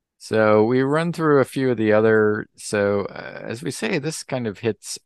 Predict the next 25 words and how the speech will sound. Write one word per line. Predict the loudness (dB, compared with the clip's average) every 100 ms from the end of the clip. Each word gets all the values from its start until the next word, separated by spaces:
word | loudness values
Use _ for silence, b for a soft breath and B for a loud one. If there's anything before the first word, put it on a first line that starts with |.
| _
everything | -8 -6 -4 -6 -4 -6 -4 -6
that | -8 -4
chronologically | -4 -2 -2 -2 -4 -6 -6
happened | -4 -6 -6 -8
in | -6 -8 -6
the | -4
various | -4 -4 -6 -10
books. | -6 -6 -6 -20 -20 b b b b _
And, | -8 -4 -2 -2 -4 -6 -10 -14 _ _ -14
um, | -12 -10 -12 -14 -16 _ _ _ _ _ _ _ _ -12
the | -8
next | -8 -8 -6
thing | -4 -2 -4
is | -4 -4 -6 -12
the, | -16 -14 -12
the |
witness. | -6 -4 -2 -2 -2 -4 -10 -12 -16 _ _ _ _ _ -14
Nelson | -6 -4 -4 -4 -4
<laughs> |
Kohler | -4 0 2 4 4 4 2
is | 0
killed | -4 -4 -2 -2
in | -4 -6
a, | -8 -10 -10
uh, | -12 -12